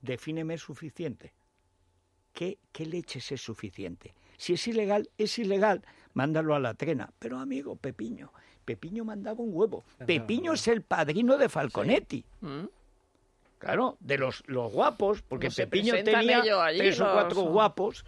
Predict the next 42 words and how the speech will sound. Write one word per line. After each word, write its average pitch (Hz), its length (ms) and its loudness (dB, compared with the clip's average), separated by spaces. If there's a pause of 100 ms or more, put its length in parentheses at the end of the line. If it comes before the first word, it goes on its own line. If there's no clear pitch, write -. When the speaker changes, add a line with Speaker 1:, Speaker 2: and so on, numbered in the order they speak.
(300)
Speaker 1:
y 131 240 -2
el 113 340 -2
guapo 147 600 2
por 160 180 0
excremencia 165 880 -2
era 156 260 0
Falconetti. 139 800 -4
Speaker 3:
<laughs> - 440 -18
Speaker 1:
Que, 147 140 2
por 110 180 -8
cierto, 120 420 -2 (100)
ahora 120 340 -2
quiere 117 240 -6
acabar 117 300 -6
con 107 160 -10
Pepiño. 95 480 -8 (300)
Le - 140 -16
quiere 120 300 -4
privar 113 500 -6
de, 104 580 -10 (840)
de, 98 460 -6
de 87 140 -10
todo. 180 260 -4 (400)
O - 40 -20
sea, 90 220 -8
de, 90 280 -12
lo 98 180 -12
quita 127 280 -6
de 123 100 -6
eurodiputado 131 1040 -2 (120)
y 139 420 -10
me 92 140 -10
parece 110 320 -10
que 127 80 -6
en 120 80 -4
Lugo 135 240 -4
no 113 120 -6
lo 101 120 -10
quieren, 107 380 -10
o - 80 -20
sea 90 240 -14
que - 240 -18